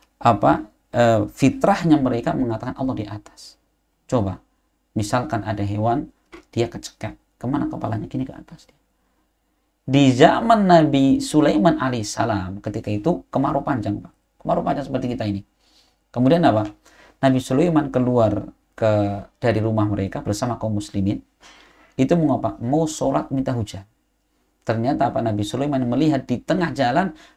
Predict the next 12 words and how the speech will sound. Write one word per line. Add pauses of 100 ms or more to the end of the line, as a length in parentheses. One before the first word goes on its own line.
ada
seekor
semut
lagi,
apa
dia? (800)
Mengangkat
tangannya
ke
atas, (400)
minta
hujan.